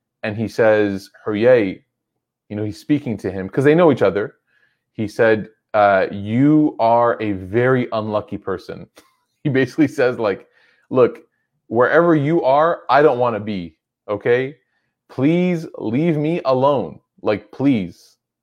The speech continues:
I beg you," right? As my mother in Egyptian Arabic used to say, "Argouk, please, I'm begging you," right? "Arjuk," like,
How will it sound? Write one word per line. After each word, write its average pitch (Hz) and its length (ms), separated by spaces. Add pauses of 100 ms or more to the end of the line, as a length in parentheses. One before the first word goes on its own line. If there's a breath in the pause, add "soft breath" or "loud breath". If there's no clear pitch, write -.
I 107 140
beg 127 280
you," 147 320 (680)
right? 110 280
As 107 160
my 107 140
mother 107 320
in 104 60
Egyptian 110 360
Arabic 113 340
used 110 140
to 104 80
say, 117 180
"Argouk, 120 460 (760)
please, 135 720 (140)
I'm 110 180
begging 127 320
you," 87 300
right? 104 220
"Arjuk," 110 560
like, 98 280